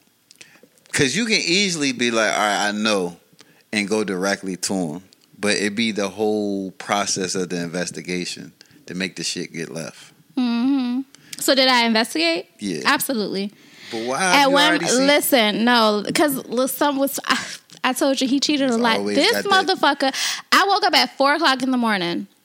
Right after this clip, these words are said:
Speaker 2: one morning, and I was like, "This bitch is cheating." I went to his car,
Speaker 1: <laughs>
Speaker 2: okay?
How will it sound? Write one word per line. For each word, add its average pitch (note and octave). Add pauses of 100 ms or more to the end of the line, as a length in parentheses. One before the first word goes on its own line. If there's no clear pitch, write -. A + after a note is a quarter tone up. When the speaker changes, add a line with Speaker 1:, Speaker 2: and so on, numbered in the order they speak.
(340)
Speaker 2:
one A3+
morning, G3
and G#3+
I A3
was G#3
like, F#3+
"This G#3
bitch A3
is G#3
cheating." G3 (800)
I C4
went C#4
to F4+
his D4
car, F3+ (160)
Speaker 1:
<laughs> -
Speaker 2:
okay? D4